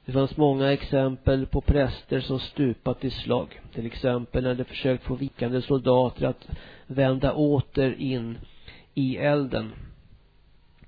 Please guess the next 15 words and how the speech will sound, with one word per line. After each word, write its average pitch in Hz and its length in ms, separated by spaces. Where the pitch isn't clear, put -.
Arméns 147 580
hårda 139 540
kyrkotukt - 1040
blir 143 300
än 143 420
mer 143 320
begriplig 131 960
om 127 160
vi 139 80
inser 127 880
att 117 220
alla 156 260
dessa 147 440
människor 143 600
var, 135 200